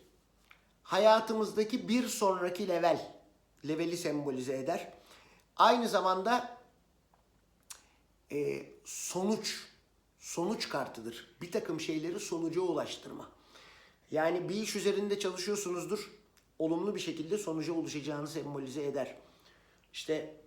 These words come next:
e, veyahut işte zam, yükselme, kariyer, vatandaşlık, ilticayı sembolize eder. Aynı zamanda başka ülkeye taşınmayı sembolize eder. Sınav,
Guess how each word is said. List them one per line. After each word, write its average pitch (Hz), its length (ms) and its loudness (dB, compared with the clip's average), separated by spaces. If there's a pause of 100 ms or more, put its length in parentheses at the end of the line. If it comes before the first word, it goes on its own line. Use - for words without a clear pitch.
(440)
e, 131 240 -4
veyahut 185 380 6
işte - 420 -4 (140)
zam, 143 560 2 (880)
yükselme, 156 880 0 (480)
kariyer, 151 600 4 (540)
vatandaşlık, 170 1080 0 (420)
ilticayı 185 680 4
sembolize 170 600 0
eder. 143 300 -2 (100)
Aynı 147 260 0
zamanda 143 440 -2
başka 143 340 -2
ülkeye 175 440 2
taşınmayı 160 680 -2 (340)
sembolize 165 640 0
eder. 147 280 -2 (260)
Sınav, 185 540 4